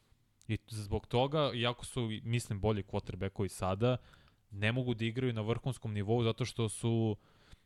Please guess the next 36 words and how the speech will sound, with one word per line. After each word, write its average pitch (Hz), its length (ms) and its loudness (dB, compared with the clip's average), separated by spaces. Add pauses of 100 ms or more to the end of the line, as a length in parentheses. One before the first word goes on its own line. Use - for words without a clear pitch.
zato 123 220 -2
što 135 120 2
im 123 60 4
je 123 60 4
olakšana 135 400 2
situacija. 120 540 -2 (720)
Jer 98 240 0
sada 107 400 2 (160)
ne 107 140 -4
moraju 110 300 2
da 104 100 2
se - 140 -2
boje 107 220 4
da 98 80 -4
pretrpe 101 540 -2
ozbiljan 98 380 -2
udarac, 98 380 -2
sve 107 160 0
mora, 101 280 -2
što - 160 -8
Miksa 104 260 -6
kaže, 98 280 -2
da 92 100 -8
bude 98 240 -6
u 107 120 2
telo, 98 400 0
znači 95 260 -6
na 101 140 0
broj 98 280 2
da 87 120 -6
ga 92 100 -6
udare, 98 300 -2
nema 95 260 -4
gore, 92 300 -2
nema 92 260 0
dole. 98 420 4